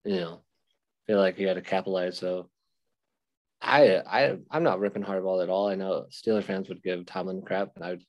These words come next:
Speaker 2: give those fans the crap right back because
Speaker 1: Right.
Speaker 2: you, you gotta, you gotta read the room.
Speaker 1: Right.
Speaker 2: As easy as a, I'm, and granted, the most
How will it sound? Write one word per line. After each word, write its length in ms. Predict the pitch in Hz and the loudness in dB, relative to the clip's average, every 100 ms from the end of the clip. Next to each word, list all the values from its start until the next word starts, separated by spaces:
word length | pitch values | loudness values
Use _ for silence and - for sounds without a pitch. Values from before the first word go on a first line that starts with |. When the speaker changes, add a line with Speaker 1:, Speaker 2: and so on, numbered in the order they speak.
| _ | _
Speaker 2:
give 120 | 95 | -8
those 200 | 90 90 | -6 -8
fans 300 | - 87 92 | -6 -6 -6
the 100 | 87 | -8
crap 280 | 90 87 87 | -8 -8 -4
right 180 | 90 82 | -4 -4
back 260 | 92 85 - | -4 -6 -8
because 360 | 90 82 92 - _ | -10 -10 -10 -16 _
Speaker 1:
Right. 220 | 95 90 - | -18 -18 -18
Speaker 2:
you, 120 | - 87 - - - | -18 -16 -16 -18 -6
you 80 | 107 | 2
gotta, 260 | 107 98 117 | 4 4 4
you 40 | |
gotta 160 | 107 98 | 4 6
read 200 | 110 92 | 4 2
the 80 | |
room. 340 | 90 107 90 87 _ _ _ - | 2 0 0 -6 _ _ _ -12
Speaker 1:
Right. 320 | 95 98 147 - _ - _ _ | -8 -8 -10 -14 _ -20 _ _
Speaker 2:
As 200 | 101 92 - _ _ - | -6 -6 -8 _ _ -2
easy 260 | 117 117 123 | 2 6 8
as 100 | 104 | 6
a, 200 | 98 - - | 2 -4 -4
I'm, 200 | 113 110 - - | -6 -6 -10 -8
and 180 | 110 104 | -4 2
granted, 360 | 208 95 - - _ _ _ | 2 2 -2 -8 _ _ _
the 80 | 98 | -10
most 320 | 98 107 - | -2 0 -2